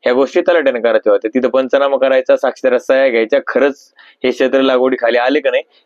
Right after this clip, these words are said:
या सगळ्या गोष्टी, आणि त्याचा एक नकाशा सुद्धा तयार करायचा आहे की जे पोट खराब क्षेत्र होतं हे आता लागवडीखाली आलेलं आहे, त्याचा एक हस्तस्केच नकाशा तलाट्याला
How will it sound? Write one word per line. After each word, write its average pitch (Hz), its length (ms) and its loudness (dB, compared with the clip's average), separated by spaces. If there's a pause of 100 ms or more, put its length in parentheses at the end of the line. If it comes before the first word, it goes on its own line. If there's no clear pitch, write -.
या 110 80 2
सगळ्या 139 320 0
गोष्टी, 139 420 -2
आणि 120 160 0
त्याचा 143 200 0
एक 156 80 0
नकाशा 143 280 -4
सुद्धा 156 320 0
तयार 127 140 0
करायचा 107 320 0
आहे - 400 -8
की 117 60 -6
जे 131 100 0
पोट 151 280 0
खराब 139 160 2
क्षेत्र 147 300 -2
होतं 123 280 2 (340)
हे - 60 2
आता 123 220 0
लागवडीखाली 127 600 0
आलेलं 113 440 0
आहे, 131 80 2 (240)
त्याचा 117 200 0
एक 151 120 0
हस्तस्केच - 800 -4
नकाशा 131 500 -2
तलाट्याला 117 340 0